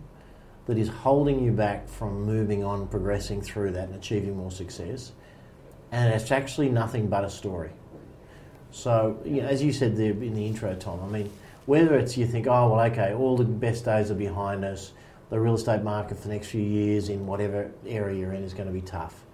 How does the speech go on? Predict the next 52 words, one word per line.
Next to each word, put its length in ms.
Or 140
whether 320
it's, 220
you 60
know, 160
"Well, 260
I've 100
only 180
just 200
started 320
in 100
real 180
estate 300
and 100
all 120
my 160
friends 260
have 100
told 240
me 60
the 100
first 340
three 240
years 300
is 120
just 260
to 40
build 300
a 40
platform 640
and 180
if 120
you 100
survive, 500
you're 100
lucky." 360
Whatever 600
it 80
is, 260
it's 160
a 60
story 420
that 160
you've 220
inherited 800
or 100
you've 260
developed 460
in 100
your 140
own 180
mind 380